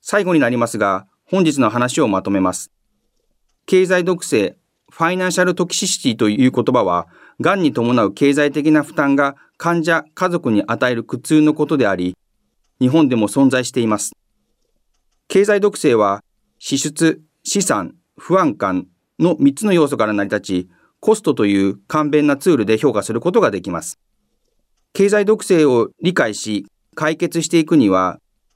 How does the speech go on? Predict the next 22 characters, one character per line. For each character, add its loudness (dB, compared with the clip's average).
前 4
述 -2
の 2
三 4
つ -8
の 2
要 4
素 2
に 2
介 0
入 4
し -6
て 0
い 0
く -2
必 -4
要 4
が 2
あ 0
り -4
ま -8
す。 -12